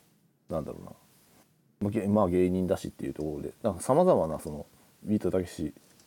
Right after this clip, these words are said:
であり、北野武であるところの葛藤みたいなところをいろんなキャラに語らせつつ、なんか、なんだろうな。だから、まあ、アンチ大河というか、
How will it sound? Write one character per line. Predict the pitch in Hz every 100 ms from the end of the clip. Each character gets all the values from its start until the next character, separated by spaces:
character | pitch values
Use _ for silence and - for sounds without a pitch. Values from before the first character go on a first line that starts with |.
| -
で | 92 95
あ | 85
り、 | 76
北 | - 78
野 |
武 | 76 82 85
で | 85
あ |
る | 85
と | 87
こ | 85
ろ | 85
の | 82
葛 | 85 _
藤 | 87 82
み | 80
た |
い | 76
な |
と | 73
こ | 85
ろ | 80 80
を | -
い |
ろ | 95
ん | 101
な | 101
キ | 104
ャ |
ラ | 87
に | 71
語 | 87 87
ら |
せ | - 90 - _ -
つ | 151
つ、 | - 139 131 95 - _ - - - _ _ _
な | 104
ん | 95
か、 | - - _ _ _ _ _ _ _ _ _ _ _ -
な | 95
ん |
だ | 78
ろ | - - - _ _ _ _ _ - _ _ -
う |
な。 | 110
だ | 92
か | - - - - -
ら、 | - -
ま | 107 98
あ、 | - 135
ア |
ン | 120
チ | -
大 | 92 87
河 | 73
と | -
い | 69 69
う |
か、 | - 65